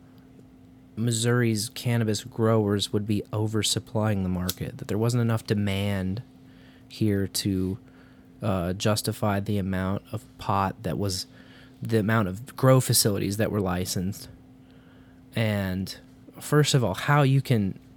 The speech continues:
go across the nation and, uh, quantify the demand for pot? Like, you really think you're gonna nail down those numbers? You really think you're gonna figure out, like, how much weed people are smoking?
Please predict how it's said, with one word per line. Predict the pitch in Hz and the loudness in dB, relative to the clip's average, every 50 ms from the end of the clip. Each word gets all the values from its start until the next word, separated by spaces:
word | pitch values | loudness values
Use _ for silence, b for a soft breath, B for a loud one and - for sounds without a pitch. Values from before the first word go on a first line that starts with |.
| - 123 | -8 -2
go | - 131 127 123 120 | 2 2 2 2 2
across | 117 - - 123 110 113 - | 0 0 2 2 2 2 2
the | - 107 | 0 0
nation | 104 101 98 101 104 - - 107 104 104 - - | 0 0 0 0 0 -2 -2 0 0 -2 -2 -4
and, | 104 98 95 95 92 92 92 92 90 - - - B B B B B B B B B B B B - - - - | -4 -2 -2 -2 -2 -2 -2 -4 -6 -8 -12 -20 B B B B B B B B B B B B -20 -12 -8 -6
uh, | 107 101 98 95 - - - - - - - - - - - - - - - - - - - - - - - - - - - - - - - - - - - - | -4 -4 -4 -4 -4 -6 -6 -8 -10 -12 -14 -16 -18 -20 -20 -20 -20 -20 -20 -20 -20 -20 -20 -20 -20 -20 -20 -20 -20 -20 -20 -20 -20 -20 -20 -20 -20 -20 -18 -16
quantify | - - - - 120 78 78 107 123 127 - 135 - - - 113 117 120 123 117 | -12 -8 -2 0 0 2 2 2 2 4 4 2 2 2 2 4 4 4 4 2
the | 117 | 0
demand | 110 - 107 104 107 107 110 113 117 113 - | 0 0 0 2 2 2 2 2 2 0 0
for | - 110 | 0 -2
pot? | 104 - - 95 98 104 107 113 135 - - - | -2 -2 0 0 2 4 4 4 2 2 0 -4
Like, | 104 101 107 113 - | -4 -4 -2 -2 0
you | 127 123 | 0 2
really | 127 131 127 123 | 4 4 4 4
think | - - 127 123 | 4 2 2 2
you're | - 123 | 2 2
gonna | 127 123 117 110 | 4 4 6 6
nail | 107 107 110 113 113 | 4 4 4 4 2
down | 107 110 107 107 104 | 2 2 2 2 2
those | 104 104 104 101 | 2 0 0 0
numbers? | 104 95 92 85 92 92 104 117 113 110 - - - | 0 0 0 0 0 0 2 2 0 0 -2 -6 -4
You | - 113 113 | -2 2 4
really | 113 113 117 | 4 4 4
think | - 127 113 | 4 2 2
you're | 117 120 | 4 4
gonna | 120 110 | 2 2
figure | - - 117 110 107 | 2 0 2 2 2
out, | 110 113 - | 2 2 2
like, | - 117 - | 0 -2 -2
how | - - 110 | -2 0 0
much | 104 104 104 - - | 2 0 0 0 -2
weed | 113 101 101 98 104 110 - | -2 -2 -2 -2 -4 -4 -4
people | - 113 104 - - 123 | -2 -2 -2 0 0 0
are | 120 | 0
smoking? | - - 131 127 127 127 123 131 131 127 135 | 0 0 0 0 0 0 0 0 0 0 0